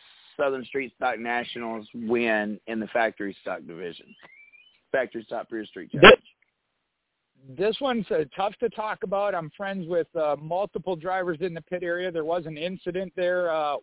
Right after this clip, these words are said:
Speaker 2: one of the better cars, um, ended up in the wall. I would have liked to have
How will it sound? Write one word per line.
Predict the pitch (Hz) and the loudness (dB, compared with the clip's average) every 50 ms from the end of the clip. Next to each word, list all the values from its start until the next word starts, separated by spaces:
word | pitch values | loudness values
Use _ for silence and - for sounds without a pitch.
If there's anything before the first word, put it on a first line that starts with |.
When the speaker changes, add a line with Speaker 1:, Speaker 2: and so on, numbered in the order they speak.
| - 147 | -8 -10
Speaker 2:
one | 147 151 156 170 175 175 | -6 -2 -2 -2 0 -2
of | 165 | -4
the | 165 | -4
better | 156 147 170 165 175 170 147 | -2 0 0 2 2 0 -2
cars, | _ - 170 170 - 175 175 175 160 - - _ _ _ _ _ _ _ _ - | _ -2 -2 0 2 2 0 0 -2 -4 -12 _ _ _ _ _ _ _ _ -6
um, | 165 160 156 151 147 139 139 135 - - | -2 0 2 2 2 0 -2 -4 -8 -8
ended | 170 160 156 160 156 | -6 -6 -4 -2 -2
up | 165 160 - | -2 0 -2
in | 165 147 | -4 -4
the | 139 | -6
wall. | 127 127 135 135 143 151 160 170 180 185 180 _ _ _ _ _ _ _ _ _ _ _ - - | -6 -4 0 0 2 4 4 2 2 0 -2 _ _ _ _ _ _ _ _ _ _ _ -10 -6
I | 156 170 | -2 0
would | 175 170 175 165 | 2 2 4 2
have | 160 151 147 | 2 0 0
liked | 147 170 180 202 190 - - | -2 -2 -2 -2 -2 -2 -2
to | 185 | -2
have | 165 | -2